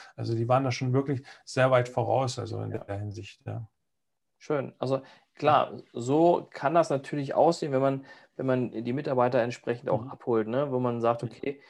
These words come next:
Speaker 2: wir kümmern uns drum“, ne? Also so
Speaker 1: Mhm.
Speaker 2: Management heißt ja nicht nur, dass ich Gesundheitskurse mache, sondern so ein Management heißt auch in meinen Augen, ähm,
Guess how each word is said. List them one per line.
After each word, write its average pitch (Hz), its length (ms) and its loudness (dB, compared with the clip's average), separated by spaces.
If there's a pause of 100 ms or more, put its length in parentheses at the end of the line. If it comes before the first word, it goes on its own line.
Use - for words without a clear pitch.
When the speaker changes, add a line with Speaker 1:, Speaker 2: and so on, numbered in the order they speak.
(200)
Speaker 2:
wir 131 140 -2
kümmern 147 340 4
uns 117 220 -4
drum“, 113 220 -2
ne? 131 120 -2
Also 131 200 -2
so 123 160 -2
Speaker 1:
Mhm. - 0 -
Speaker 2:
Management 135 640 -2
heißt 139 260 0
ja 120 80 0
nicht 147 200 -4
nur, 131 140 -2
dass 117 180 -2
ich 123 180 -8
Gesundheitskurse 127 1120 0
mache, 156 260 -2
sondern 135 380 -4 (260)
so - 160 -6
ein 123 220 -4
Management 131 520 -2
heißt 123 340 0
auch 123 260 4
in 123 120 -4
meinen 117 300 0
Augen, 151 320 2 (540)
ähm, 131 420 2